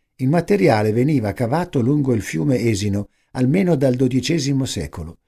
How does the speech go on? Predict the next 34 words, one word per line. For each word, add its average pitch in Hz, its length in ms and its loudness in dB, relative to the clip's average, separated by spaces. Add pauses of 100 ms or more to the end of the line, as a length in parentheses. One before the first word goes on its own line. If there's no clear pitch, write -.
(320)
Dopo 127 380 2
essere 110 320 0
stato 120 400 -2
squadrato 110 640 -4
in 95 100 -2
grandi 117 400 -2
blocchi 104 520 -6 (260)
e 98 140 -12
portato 123 540 -4
a 117 40 -2
valle, 95 440 -4 (200)
facendolo 117 640 -2
scivolare 107 680 -2
su 107 200 -10
tronchi, 147 560 -2 (320)
veniva 151 420 0
tagliato 143 540 -2
in 110 160 -2
lastre 165 640 -6
con 117 220 -6
seghe 135 420 -2
a 135 60 -4
mano. 67 440 -8 (440)
Le 107 200 -2
lastre 107 560 -2 (240)
venivano 117 520 2
quindi 123 320 2
trasportate 117 720 -4
via 113 180 -2
lago 127 320 -4
fino 120 280 -4
a 113 40 -4
Fiume 131 300 -2
Latte, 120 440 -4